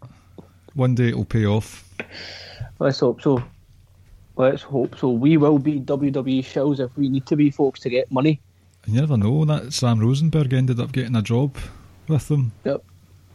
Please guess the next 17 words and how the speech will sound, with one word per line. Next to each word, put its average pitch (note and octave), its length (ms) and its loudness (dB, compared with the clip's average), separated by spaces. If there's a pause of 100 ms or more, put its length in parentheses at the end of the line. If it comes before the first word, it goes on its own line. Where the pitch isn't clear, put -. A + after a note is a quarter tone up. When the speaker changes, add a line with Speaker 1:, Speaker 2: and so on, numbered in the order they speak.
(420)
Speaker 2:
Where A#2 100 0
Speaker 1:
Look, - 140 8
Speaker 2:
he's G#2+ 80 -4
Speaker 1:
man, C#3 180 0
I, D#3 120 4 (200)
I D#3+ 160 2
will E3 160 2
happily D#3 440 0
take D3+ 260 -2
their C#3 140 2
money B2+ 420 0 (320)
and B2 160 4
defend B2+ 420 4 (100)
all C3+ 600 4
their B2+ 180 2
stuff A#2+ 340 -2 (440)
and A2+ 260 -2